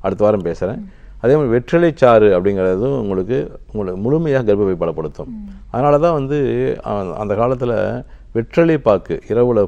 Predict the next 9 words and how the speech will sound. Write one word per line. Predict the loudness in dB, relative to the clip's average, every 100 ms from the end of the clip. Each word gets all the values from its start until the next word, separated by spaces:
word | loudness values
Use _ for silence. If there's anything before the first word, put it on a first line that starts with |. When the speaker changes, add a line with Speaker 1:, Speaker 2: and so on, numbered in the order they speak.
| 2
Speaker 1:
போட்டுட்டு | 0 0 -4
படுப்பாங்க. | -4 -4 -8 -8
Speaker 2:
ம். | -14 -20 -20 -20 -20 -4
Speaker 1:
அதாவது | 2 4 4 0 -4 -8 -18 -20 -20 -20 -20 -2
தாம்பூலம் | 4
Speaker 2:
தாம்பூலம். | 6 6 4 4 2
Speaker 1:
தரித்தால் | 2 2 2 2 2 2
கர்ப்பம் | 0 0 -2
தரிக்கும். | -4 -6 -8 -16